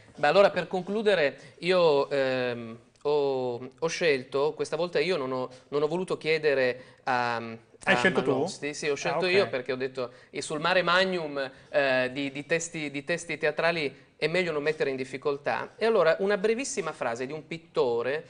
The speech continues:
Speaker 1: e parlavamo prima della, dell'arte moderna e contemporanea che deve essere comunque ben salda a dei principi, eh, base. Allora questa è una frase di Hans Hartung.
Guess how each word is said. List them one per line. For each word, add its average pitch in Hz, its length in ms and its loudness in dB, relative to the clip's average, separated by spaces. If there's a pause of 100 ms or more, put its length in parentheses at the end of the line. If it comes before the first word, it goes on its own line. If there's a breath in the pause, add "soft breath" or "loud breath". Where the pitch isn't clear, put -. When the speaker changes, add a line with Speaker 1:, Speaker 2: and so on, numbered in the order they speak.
(160 soft breath)
Speaker 1:
e 147 80 -6
parlavamo 165 320 0
prima 156 480 -4
della, 131 400 -2
dell'arte 151 480 -4
moderna 120 640 -4
e 135 100 -10
contemporanea 160 960 -4 (440 soft breath)
che 147 560 0
deve 156 240 -6
essere 160 260 -4
comunque 175 340 -4
ben 170 180 -4
salda 165 560 -2
a 131 100 -6
dei 135 160 -6
principi, 131 760 -10 (180 loud breath)
eh, 113 840 -6 (440)
base. 120 540 -6 (320 soft breath)
Allora 190 180 2
questa 269 200 -2
è - 20 2
una 165 80 -2
frase 190 240 0
di 147 80 -2
Hans 139 200 -6
Hartung. 113 460 -10